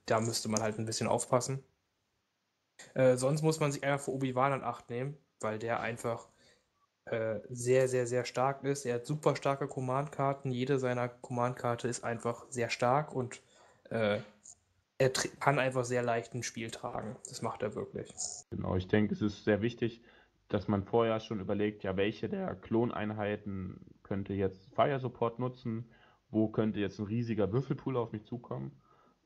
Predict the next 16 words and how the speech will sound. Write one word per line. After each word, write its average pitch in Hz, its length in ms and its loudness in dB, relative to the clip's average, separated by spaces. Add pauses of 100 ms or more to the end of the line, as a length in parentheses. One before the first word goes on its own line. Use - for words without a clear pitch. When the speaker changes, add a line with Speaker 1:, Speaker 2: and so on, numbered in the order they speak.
Speaker 2:
und, 101 480 2 (160)
ähm, 92 580 0 (720)
genau, 90 280 4
und 87 100 2
was, - 380 -2 (880)
was - 400 -2
ma-, 90 480 0 (1080)
ma-, 101 160 6
in 117 100 4
meinem 127 200 6
Spiel 131 200 -4
mein 110 160 0
Gegner 143 240 -2
falsch - 260 -4
gemacht - 280 -8
hatte 123 260 -4